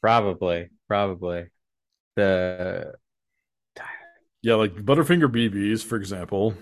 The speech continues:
Speaker 2: I mean, like, I don't know how big people are into Butterfinger in general, but, like, I, I loved it. It's got, like, a weird layered texture in the between, but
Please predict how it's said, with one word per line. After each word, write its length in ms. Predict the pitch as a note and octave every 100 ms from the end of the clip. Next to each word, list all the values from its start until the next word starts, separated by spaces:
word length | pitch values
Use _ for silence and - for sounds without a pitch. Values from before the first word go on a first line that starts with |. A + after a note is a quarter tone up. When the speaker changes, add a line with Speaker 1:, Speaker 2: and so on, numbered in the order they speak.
| - G2+
Speaker 2:
I 60 |
mean, 520 | G#2+ G#2 G2+ G2+ - - - _ _ _ _ _ _ _
like, 320 | B2 G#2+ - - -
I 80 | C#3
don't 100 | F3+
know 320 | E3 D3+ B2+
how 200 | A2+ C3
big 540 | A2+ G#2 B2+ A#2 A2
people 240 | G#2 C3+ B2+
are 160 | A#2+
into 240 | A#2 A2+ A2+
Butterfinger 1000 | F#2 A2+ A#2 A#2+ A2 A2 G#2+ G2+ G2+ A2
in 160 | G#2
general, 500 | G2 G2 A2 C3 C#3+
but, 140 | C3+ A#2
like, 220 | G#2 F#2+
I, 240 | G2+ G#2 G#2+
I 160 | G2
loved 380 | A2 G#2 A2 A2+
it. 180 | C3 B2 - _ _ _ _ -
It's 80 | -
got, 120 | D#3
like, 180 | D3 B2
a 60 |
weird 340 | G#2 A2+ A#2+ A2+
layered 500 | G#2 G#2+ A2 G#2+ F#2+
texture 500 | A2 G2+ - A#2 A2+
in 80 | G2+
the 60 |
between, 560 | F2+ - G2+ G#2 G#2 G#2+
but 200 | F#2+ F2+